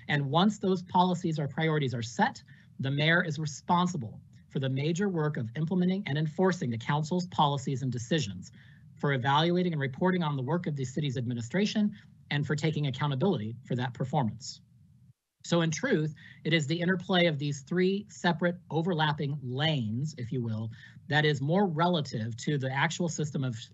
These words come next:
uh, structure of shared powers under this new government structure. As this chart shows in the background there, um, the division between legislative and executive sides, between policy making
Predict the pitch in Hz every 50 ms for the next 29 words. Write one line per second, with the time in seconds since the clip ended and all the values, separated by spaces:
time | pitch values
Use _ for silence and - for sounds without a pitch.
0 | - - - 113 110 - - 113 - - 175 170 160 - - 139 123 113 - -
1 | 156 147 131 117 - - - - 220 180 131 110 101 101 113 - - - - -
2 | - - - - 156 160 160 143 147 143 - - 147 139 135 135 123 127 123 117
3 | 117 - - - 151 143 - - - 107 - - - - - - - - - -
4 | - - - 147 147 135 123 160 208 208 - - - - - - - - 170 165
5 | 151 - - - 220 208 165 131 120 120 131 131 131 - - - - 143 139 135
6 | 123 156 170 180 185 180 - 147 131 123 120 110 113 110 107 113 113 - - -
7 | - - - - 127 123 123 123 117 131 147 139 151 131 185 202 180 208 202 185
8 | 175 - 185 175 151 143 135 143 160 165 190 175 180 - 170 165 156 147 143 131
9 | 127 135 123 117 113 165 175 165 175 160 147 135 131 - 175 170 156 127 113 104
10 | 117 120 110 - 123 - - 147 139 - - 160 160 165 151 156 - 139 123 127
11 | 143 170 185 180 143 117 107 107 123